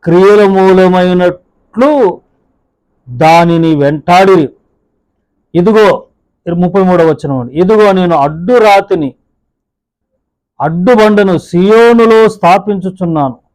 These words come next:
ఆయనందు విశ్వాసముంచువాడు సిగ్గుపడడు" అని వ్రాయబడిన ప్రకారం వారు అడ్డు రాయి తగిలి తొట్టుపడిరి.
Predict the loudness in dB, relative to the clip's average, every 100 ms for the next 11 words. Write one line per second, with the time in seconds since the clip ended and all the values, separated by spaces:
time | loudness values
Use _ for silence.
0 | -4 0 0 0 -2 -4 -4 -6 -8 -2
1 | 2 2 0 -6 -6 -4 -2 0 -2 -8
2 | _ _ _ _ -6 -6 -2 -2 0 0
3 | 0 -2 -4 -4 -2 0 2 2 0 -2
4 | -4 0 0 0 -2 0 0 0 -4 -2
5 | 0 2 2 0 -2 -6 -4 -6 -6 -10
6 | _ _ _ _ _ _ -4 -4 -4 -4
7 | -4 -4 -4 -4 -4 -6 -8